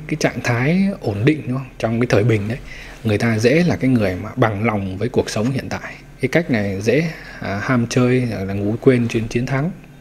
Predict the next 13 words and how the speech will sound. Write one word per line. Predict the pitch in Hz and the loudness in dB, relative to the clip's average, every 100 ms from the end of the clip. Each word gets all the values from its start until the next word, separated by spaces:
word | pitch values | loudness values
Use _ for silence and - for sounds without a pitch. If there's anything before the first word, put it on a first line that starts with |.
| - - | -14 6
Tối | 147 | 6
phá | 151 143 170 | 6 2 2
thì, | 190 104 | 2 2
à, | 101 123 143 - 131 | 0 -4 -6 -8 -2
cái | 151 | 2
tính | 151 180 | 2 2
hỏa | - 92 104 | 0 0 0
mà, | 123 - - | -4 -6 -4
thế | 131 | 4
nên | 135 | 4
là | 120 | 4
người | 101 98 | 0 -2
ta | 110 110 | -2 -2